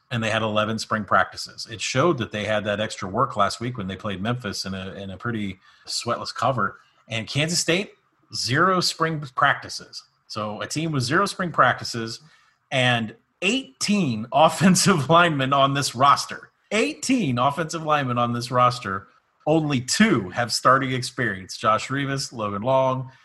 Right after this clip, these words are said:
That's a lot of offensive linemen that have not seen any game time, didn't get any spring practices. So even though Arkansas State is a Sun Belt team and they should be inferior in talent as far as K-State goes, the ex-, just the whole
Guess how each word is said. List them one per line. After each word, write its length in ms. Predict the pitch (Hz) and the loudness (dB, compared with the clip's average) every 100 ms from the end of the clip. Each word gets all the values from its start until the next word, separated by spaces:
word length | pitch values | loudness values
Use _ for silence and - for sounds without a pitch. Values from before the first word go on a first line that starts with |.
| - | -8
That's 200 | 113 101 | -8 -6
a 40 | |
lot 300 | 95 95 104 | -4 0 2
of 80 | 101 | 2
offensive 420 | 101 104 98 98 | 2 0 -6 -6
linemen 320 | 95 98 92 | -4 -4 -6
that 100 | 95 | -10
have 140 | 95 98 | -8 -4
not 260 | 107 113 | -2 -2
seen 180 | - 107 | -4 -8
any 180 | 101 95 | -8 -8
game 240 | 98 95 | -8 -10
time, 340 | 92 98 95 98 | -8 -8 -8 -8
didn't 240 | - 127 123 | -4 -2 -2
get 160 | 113 | -6
any 100 | 98 | -6
spring 300 | 107 - 101 | -10 -8 -10
practices. 680 | 92 98 95 95 - 95 92 - - - | -4 -4 -4 -8 -12 -10 -12 -18 -20 -16
So 500 | - 113 110 107 107 - | -6 -2 -2 -2 -6 -6
even 200 | 127 127 | -4 0
though 80 | 120 | 2
Arkansas 380 | 110 107 107 104 | 0 0 -4 -6
State 260 | 104 98 | -6 -8
is 100 | 92 | -8
a 60 | 92 | -4
Sun 300 | - 165 156 | 0 2 2
Belt 200 | 143 - | 0 0
team 280 | 131 123 110 | -4 -2 -4
and 60 | |
they 40 | 104 | -6
should 200 | - 104 | -8 -10
be 100 | 101 | -10
inferior 440 | 98 151 160 156 | -8 -4 -4 -4
in 60 | 131 | -4
talent 380 | 127 123 117 101 | -2 0 -2 -6
as 80 | |
far 220 | - 104 101 | -6 -4 -4
as 80 | |
K-State 480 | - 101 - 135 123 | -6 -10 -6 -6 -4
goes, 260 | 113 107 101 | -6 -6 -6
the 100 | 101 | -8
ex-, 260 | 87 - - 101 | -8 -10 -10 -10
just 200 | 95 - | -10 -10
the 60 | 87 | -8
whole 160 | 117 | -10